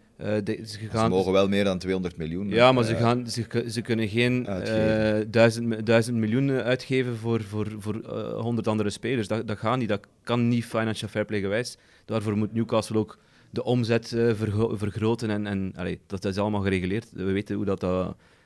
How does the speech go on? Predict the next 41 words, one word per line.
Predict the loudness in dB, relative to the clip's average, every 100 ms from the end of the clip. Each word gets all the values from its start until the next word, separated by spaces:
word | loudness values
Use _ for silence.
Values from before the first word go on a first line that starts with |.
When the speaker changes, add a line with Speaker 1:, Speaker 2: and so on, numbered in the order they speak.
| _
Speaker 1:
hoe | -4
dat, | -2
dat | 0
werkt | -2 -2 -4
met, | -6 -4
met | -6 -6
de |
financial | -6 -4 -4 -6
Speaker 2:
Ja, | -4
Speaker 1:
fair | -2
Speaker 2:
er | -2
Speaker 1:
play. | -2
Speaker 2:
zijn | -2
Speaker 1:
Maar | -2
Speaker 2:
altijd | 4 8
Speaker 1:
wat | 8
ze | 8
Speaker 2:
wel | 8 6
Speaker 1:
wel, | 4
wat | 0
ze | 4
wel | 6
Speaker 2:
trucjes. | 6 6
Speaker 1:
gaan | 4
doen | 4 2
is, | 2
is | -2 -4
heel | 0 2 4
veel | 4 4
investeren | 4 2 2 2 2
in, | -4 -4
in, | -2 -4 -6 -20 -16
in | -2 0
het | 2
stadion, | 4 6 6 6 4 2
in | 0 2
een | 4 6
nieuw | 6 4
oefencomplex, | 2 -2 -4 -4 0 0 0 -6
in, | -4 -2 -2
in, | -2 -2 0 -2